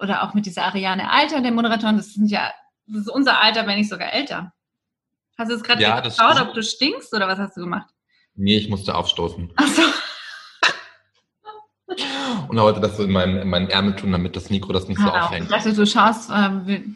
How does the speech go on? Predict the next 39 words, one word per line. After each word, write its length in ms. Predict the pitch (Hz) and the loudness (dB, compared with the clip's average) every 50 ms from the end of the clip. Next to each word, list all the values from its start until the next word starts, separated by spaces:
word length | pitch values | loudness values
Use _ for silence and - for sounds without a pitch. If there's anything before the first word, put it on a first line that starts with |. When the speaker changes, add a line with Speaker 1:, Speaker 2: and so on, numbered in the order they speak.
| - - | -6 -2
Speaker 1:
wie 120 | 202 196 | -2 -2
die 340 | 185 196 190 185 214 208 - | 0 -2 -6 -6 -6 -8 -6
Situation 600 | - - 233 214 226 202 196 - - 247 233 220 | -2 0 2 4 4 4 2 2 2 2 4 4
unter 200 | - 220 208 208 | 4 4 4 4
dem 160 | 196 196 196 | 4 2 2
Ärmel 260 | - 208 214 214 185 180 | 4 4 6 6 4 2
ist. 200 | 170 170 - - - _ _ _ _ _ _ _ _ _ _ _ _ _ _ _ _ - - - - - | -2 -8 -12 -18 -20 _ _ _ _ _ _ _ _ _ _ _ _ _ _ _ _ -20 -20 -20 -16 -16
Speaker 2:
Später 380 | - - - 95 90 92 92 82 | -10 -4 -2 -2 -2 -2 -4 -6
dann, 200 | 80 78 78 82 | -6 -8 -8 -6
nach 180 | 85 80 80 - | -6 -6 -6 -6
der 120 | - 78 | -4 0
Speaker 1:
Ja. 120 | 131 202 185 | 0 2 0
Speaker 2:
Aufnahme. 240 | 185 - - 226 247 | 0 -2 -2 -2 -2
Speaker 1:
<laughs> 640 | 240 233 226 220 214 - - - - 262 - - _ - - - - - - - - - 208 | 0 0 -2 -4 -6 -6 -8 -8 -8 -8 -8 -8 _ -20 -20 -20 -18 -18 -16 -16 -16 -6 0
Ja, 400 | - 226 220 247 311 330 220 - - | 4 6 6 6 6 4 2 2 2
also 500 | - 226 208 240 240 233 240 240 226 208 - - _ _ _ _ _ _ _ _ _ _ _ _ _ _ _ _ _ _ _ _ _ _ _ _ _ _ _ _ _ _ _ _ _ _ - - - - - _ _ _ _ _ _ _ - | 2 2 4 4 4 4 2 0 -2 -4 -8 -14 _ _ _ _ _ _ _ _ _ _ _ _ _ _ _ _ _ _ _ _ _ _ _ _ _ _ _ _ _ _ _ _ _ _ -14 -14 -14 -14 -20 _ _ _ _ _ _ _ 0
das 160 | 233 247 240 | 0 2 4
fand 160 | 294 285 294 | 4 4 4
ich 80 | 302 294 | 2 2
schon, 260 | - 302 311 320 277 | 2 2 2 2 0
äh, 420 | - - - - - - - 208 208 - | -2 -4 -4 -6 -6 -10 -12 -14 -8 -4
aber 200 | - 208 214 233 | -2 0 0 0
das 100 | 254 254 | 0 0
sind 80 | 311 330 | 0 0
natürlich 320 | 311 277 269 277 262 247 | 0 0 0 -2 0 0
auch 80 | 220 196 | 2 2
alle 220 | - - 262 269 | 2 2 2 2
Leute, 320 | 247 220 226 254 262 294 | 2 4 4 2 2 0
die 100 | 233 247 | -4 -4
sich 180 | 214 233 233 233 | -6 -6 -8 -8
genau 480 | - 226 220 214 214 220 233 240 247 226 | -6 -4 0 2 2 2 2 2 0 -2
in 220 | - - 220 220 | -4 -4 -4 -4
diesen 240 | 233 233 226 233 220 | -4 -4 -4 -4 -2
Medien 340 | 220 226 240 240 226 214 214 | -2 -2 0 -2 -2 -2 -2
sehr 160 | 220 214 214 | -2 -2 -2
stark 320 | 214 - 214 202 208 - | -2 0 -2 -2 -2 -2
bewegen, 720 | - 190 175 196 214 233 247 254 247 240 240 240 233 240 | -4 -4 0 2 4 4 4 4 4 2 0 -2 -2 0
die 500 | 208 202 190 190 196 190 160 - 143 214 | 0 0 0 -2 -4 -4 -6 -4 -2 0
YouTube-Kanäle 720 | 208 254 269 269 - 262 208 - - 240 226 226 220 233 226 | 2 2 2 2 2 -2 -2 0 0 0 2 2 2 2 0